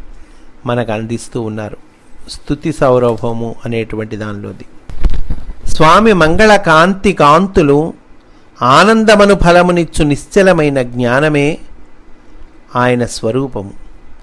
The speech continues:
వికారము లేకుండా మనస్సుకు వెలుగునిచ్చువాడు,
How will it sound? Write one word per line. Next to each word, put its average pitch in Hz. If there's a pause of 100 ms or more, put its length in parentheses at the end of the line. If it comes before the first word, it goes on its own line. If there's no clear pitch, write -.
(480)
వికారము 131
లేకుండా 131 (580)
మనస్సుకు 160
వెలుగునిచ్చువాడు, 143